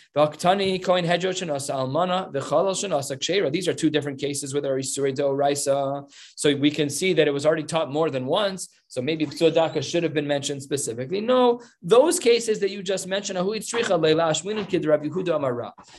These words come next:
So Amar Rav Yehuda Amar Rav, why did we have multiple Isurim mentioned in our Mishnah? Because it was to teach us Lohusru Ksheros,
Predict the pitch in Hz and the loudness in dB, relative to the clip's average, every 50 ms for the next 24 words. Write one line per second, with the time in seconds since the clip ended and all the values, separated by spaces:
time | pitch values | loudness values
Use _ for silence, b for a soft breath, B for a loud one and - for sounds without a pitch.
0 | B B _ - 143 175 214 220 214 202 196 180 147 135 131 139 139 139 139 139 | B B _ 0 0 2 4 4 4 2 2 0 -4 -4 -4 -4 -2 0 0 2
1 | 147 175 202 190 160 143 143 139 139 160 170 202 247 240 233 220 190 190 185 196 | 2 2 2 2 2 0 0 -2 0 2 2 4 4 2 2 0 -4 -4 -2 0
2 | 190 175 156 156 151 151 170 208 247 240 233 226 - - 180 165 147 143 - - | 0 0 -2 -2 2 4 4 6 6 4 2 -2 -6 -6 -6 -6 -6 -6 -4 -2
3 | 208 180 156 151 170 196 185 - 170 151 139 139 135 127 127 147 196 - - - | 0 0 0 0 -2 -4 -4 -4 -6 -4 -4 -2 -2 -2 -2 -2 -2 -2 -2 0
4 | 160 147 147 147 B B B B B - 160 156 196 220 233 214 190 190 185 - | 0 0 0 -2 B B B B B -6 -6 -2 2 2 4 4 4 2 0 -4
5 | - _ _ - 185 180 185 180 180 185 170 160 - 233 240 240 226 190 175 - | -12 _ _ 0 2 4 4 4 4 2 -4 -6 -6 -6 -6 -2 0 0 0 2
6 | 170 165 156 185 220 233 - 226 208 185 175 180 - - - 208 226 208 175 190 | 2 2 4 4 2 2 2 0 0 -2 -2 -2 -2 -2 0 0 2 2 4 4
7 | 131 131 143 - - | 2 2 0 -6 -12